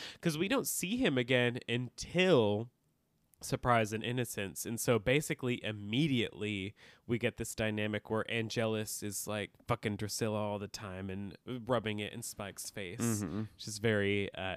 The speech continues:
Speaker 1: very interesting for Spike's character. And ultimately leads him to help Buffy to save the day. Even though he likes the world, it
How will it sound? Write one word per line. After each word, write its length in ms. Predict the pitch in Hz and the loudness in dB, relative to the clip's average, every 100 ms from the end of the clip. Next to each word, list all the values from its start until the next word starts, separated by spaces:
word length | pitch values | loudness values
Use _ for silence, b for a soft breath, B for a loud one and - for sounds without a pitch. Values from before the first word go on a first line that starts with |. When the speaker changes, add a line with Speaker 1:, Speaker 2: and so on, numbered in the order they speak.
| - | -6
Speaker 1:
very 320 | 110 101 101 | -6 -4 -4
interesting 520 | 101 - 107 - 101 | -6 -6 -8 -6 -6
for 160 | 92 107 | -6 -8
Spike's 400 | - 98 90 - | -6 -6 -4 -6
character. 560 | - 95 92 90 95 113 - _ _ _ B B B B | -4 -6 -6 -6 -6 -8 -16 _ _ _ B B B B
And 260 | 135 139 110 | 4 4 4
ultimately 540 | - 113 - 113 85 143 | 2 2 2 0 0 0
leads 300 | 143 139 - | 2 0 2
him 200 | 151 147 | 0 2
to 100 | 143 | 0
help 180 | 135 117 | 0 0
Buffy 260 | 131 - | -2 2
to 120 | 127 127 | 0 2
save 320 | 139 127 113 | 2 0 0
the 80 | 123 | 2
day. 420 | 135 117 113 123 | 6 6 4 0
Even 280 | 156 165 185 | 2 4 6
though 140 | 143 | 4
he 260 | 131 156 131 | 4 2 0
likes 420 | - 123 117 - | 0 -2 0 0
the 140 | 135 | 0
world, 600 | 117 117 117 101 101 104 127 | 2 2 4 2 0 -4 -8
it 160 | 113 | -8